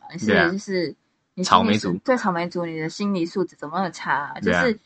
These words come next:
Speaker 1: 你如果去看医生啊，或者是就是承认你自己有病，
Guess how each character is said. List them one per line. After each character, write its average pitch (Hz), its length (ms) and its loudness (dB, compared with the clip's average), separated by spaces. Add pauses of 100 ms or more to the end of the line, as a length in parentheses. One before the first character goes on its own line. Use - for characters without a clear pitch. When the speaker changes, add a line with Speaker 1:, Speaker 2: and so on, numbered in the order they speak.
(200)
Speaker 1:
你 175 60 0
如 190 140 2
果 202 80 4
去 208 180 -2
看 175 340 0
医 175 120 -6
生 156 320 -6
啊， 147 140 -6
或 180 220 0
者 147 140 -2
是 165 300 -8
就 170 160 -6
是 170 140 -2
承 165 260 -6
认 208 180 0
你 151 140 -12
自 190 160 -4
己 160 260 -10
有 - 140 -18
病， 147 180 -8